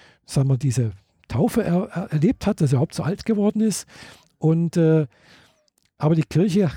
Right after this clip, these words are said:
kann ihr dabei helfen eigentlich. Es ist, also und, äh, das ist halt jetzt eine Möglichkeit für sie, am Leben zu bleiben und nicht zu sterben. So, und jetzt, äh, hat sie halt gerade einen Deal herausgefunden, äh, mit ihrem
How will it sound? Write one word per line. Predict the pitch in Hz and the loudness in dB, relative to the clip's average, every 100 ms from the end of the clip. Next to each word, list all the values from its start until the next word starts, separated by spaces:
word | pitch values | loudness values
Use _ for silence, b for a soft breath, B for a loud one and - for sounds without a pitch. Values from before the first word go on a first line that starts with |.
| - | -4
kann | 165 | -2
ihr | 180 | 0
dabei | 160 156 139 | 0 0 0
helfen | 120 160 180 135 | 2 2 2 0
eigentlich. | 117 120 110 110 | -2 -2 -4 -6
Es | 135 | -10
ist, | 135 | -10
also | 147 135 139 135 - _ _ | -6 -2 -2 -4 -14 _ _
und, | - 160 156 | -4 -4 -2
äh, | 165 147 | -2 -2
das | 151 | -2
ist | 180 147 | -2 -2
halt | 160 | -2
jetzt | 160 - | -2 0
eine | 156 | 0
Möglichkeit | 175 185 - 156 | 0 -2 -2 -2
für | - 143 | 0 -2
sie, | - 185 190 b b b b _ _ | 0 -2 -2 b b b b _ _
am | 151 147 | -2 2
Leben | 165 233 180 | 2 0 -2
zu | 151 | -4
bleiben | - 131 180 214 180 | -2 0 0 0 -2
und | - 170 151 | -6 -8 -2
nicht | 165 - | -2 0
zu | |
sterben. | 151 - 139 156 123 90 - _ _ _ _ _ _ _ _ _ - | -4 0 0 2 0 -6 -12 _ _ _ _ _ _ _ _ _ -8
So, | - 131 | -2 0
und | 131 127 | 0 0
jetzt, | 143 - - | -4 -4 -12
äh, | 202 - 143 135 - 180 165 - | -12 -14 -20 -20 -12 -10 -10 -12
hat | - 196 | -4 -2
sie | 196 | 0
halt | 170 170 - | 0 0 -4
gerade | - 160 202 | -4 0 2
einen | 151 | 0
Deal | 165 185 254 160 | 0 0 0 -2
herausgefunden, | 175 165 185 - 185 - 202 196 202 185 B B B B B | -4 0 -2 0 0 0 -2 -6 -6 -8 B B B B B
äh, | - 156 | -2 0
mit | 151 151 - | 0 -4 -8
ihrem | 226 156 143 131 | -6 -2 -2 -2